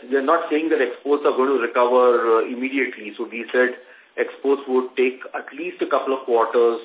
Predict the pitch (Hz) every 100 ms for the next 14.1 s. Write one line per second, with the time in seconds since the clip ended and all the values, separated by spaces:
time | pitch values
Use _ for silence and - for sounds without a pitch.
0 | - 113 104 - 107 110 - - 104 104
1 | 104 - _ _ _ 127 110 113 - 131
2 | 120 113 165 - - - - - 120 123
3 | 120 110 110 135 135 - _ _ _ 120
4 | 120 131 131 131 - 165 160 143 123 123
5 | 127 139 - 135 131 131 135 - - _
6 | - 131 139 147 147 - - 139 135 143
7 | 147 135 - - - - 117 113 113 -
8 | 131 127 127 131 131 117 113 - - 117
9 | - 127 123 123 120 113 110 - 117 110
10 | 110 107 - - 104 104 113 123 123 160
11 | 135 117 95 - - _ _ _ - _
12 | 123 - 113 - 147 151 156 131 123 143
13 | 139 - 151 147 135 123 117 - 123 101